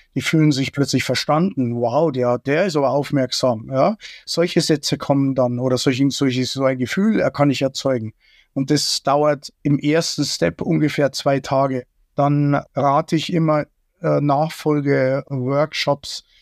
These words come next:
zu machen. Das kann man online machen, das kann man, äh, w-, äh, persönlich machen. Und dann einfach mal auf die Erfahrungen dann,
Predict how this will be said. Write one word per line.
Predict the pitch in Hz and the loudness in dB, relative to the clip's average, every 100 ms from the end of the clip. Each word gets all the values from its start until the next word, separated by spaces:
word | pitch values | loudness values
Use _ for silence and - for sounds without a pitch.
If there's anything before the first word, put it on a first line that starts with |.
| - | -10
zu | - | -2
machen. | 147 139 151 143 | 2 2 2 0
Das | 131 - | 0 0
kann | 156 | 0
man | 143 | 0
online | 151 147 147 147 | 2 2 2 2
machen, | 143 135 139 | 0 0 0
das | 131 - | -2 -2
kann | 135 | -2
man, | 135 131 131 131 | 0 0 -2 0
äh, | 135 131 123 | 0 0 -2
w-, | - | -4
äh, | 139 | -4
persönlich | 131 - 131 147 143 143 139 - | -2 -2 0 2 2 2 0 0
machen. | 135 - 131 _ _ _ _ | -2 -2 -6 _ _ _ _
Und | 151 147 | -2 0
dann | 143 | 0
einfach | 147 147 - 135 | 0 -2 0 0
mal | 143 139 139 _ _ - | 2 0 -2 _ _ -4
auf | 143 - - _ _ - | -2 -2 -10 _ _ -2
die | 156 147 139 131 | 2 2 2 0
Erfahrungen | 135 - 143 151 180 170 160 143 131 127 - | -2 0 0 2 2 2 2 2 0 -4 -2
dann, | 135 135 131 | 0 0 -2